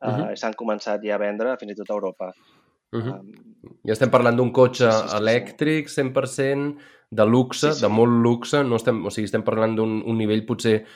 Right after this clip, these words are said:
Speaker 3: superior a un Tesla Model S o un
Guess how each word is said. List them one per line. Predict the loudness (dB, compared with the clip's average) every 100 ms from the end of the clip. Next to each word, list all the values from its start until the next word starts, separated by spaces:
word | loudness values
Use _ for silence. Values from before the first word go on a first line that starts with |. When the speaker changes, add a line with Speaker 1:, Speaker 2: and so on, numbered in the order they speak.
| _
Speaker 3:
superior | -6 -2 2 4 4 4
a |
un | 2 0 0
Tesla | 0 2 0
Model | 2 2 2
S | 0 2
o | 2 4 2 0
un | 0 -2 -2 -4 -8